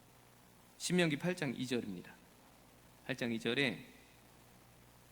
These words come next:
네, 신-, 제가 읽어드릴게요. "내 하나님 여호와께서 이 사십 년 동안에 내게 광야길을 걷게 하신 것을 기억하라. 이는 너를 낮추시며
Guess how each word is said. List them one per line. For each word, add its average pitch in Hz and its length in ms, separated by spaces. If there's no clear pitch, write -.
네, - 140
신-, - 300
제가 143 220
읽어드릴게요. 113 680
"내 135 140
하나님 151 340
여호와께서 139 680
이 156 200
사십 165 320
년 151 220
동안에 127 540
내게 123 300
광야길을 143 680
걷게 131 280
하신 131 240
것을 143 300
기억하라. 113 560
이는 147 280
너를 127 240
낮추시며 123 680